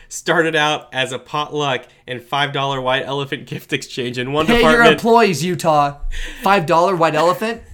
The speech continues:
Speaker 2: Get outta here with that.
Speaker 1: And
Speaker 2: Pay
Speaker 1: s-,
Speaker 2: your employees.
Speaker 1: and someone accidentally C C'd every state employee. I fear this will never end. <laughs>
Speaker 2: Whoa.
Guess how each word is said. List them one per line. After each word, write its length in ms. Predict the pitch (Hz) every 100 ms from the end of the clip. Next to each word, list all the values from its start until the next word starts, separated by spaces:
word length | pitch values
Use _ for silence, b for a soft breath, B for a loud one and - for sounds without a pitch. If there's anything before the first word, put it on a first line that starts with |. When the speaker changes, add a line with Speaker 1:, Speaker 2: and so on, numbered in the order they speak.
| -
Speaker 2:
Get 140 | 254
outta 220 | 247 208
here 160 | 160 160
with 160 | 147 139
that. 260 | 113 101
Speaker 1:
And 160 | 143 147
Speaker 2:
Pay 60 | 311
Speaker 1:
s-, 60 |
Speaker 2:
your 140 | 294 254
employees. 500 | - 185 135 101 107
Speaker 1:
and 160 | 151
someone 340 | 143 190 190 165
accidentally 680 | 131 139 160 156 156 151 135
C 280 | - 196 175
C'd 420 | 170 180 160 - -
every 360 | 147 147 151
state 280 | 143 151 143
employee. 500 | 127 127 151 135 110 -
I 120 | 127
fear 320 | - 147 147
this 260 | 135 131 -
will 140 | 110
never 340 | 110 113 120 120
end. 420 | 113 107 113 - _
<laughs> 120 | 107
Speaker 2:
Whoa. 400 | 127 165 113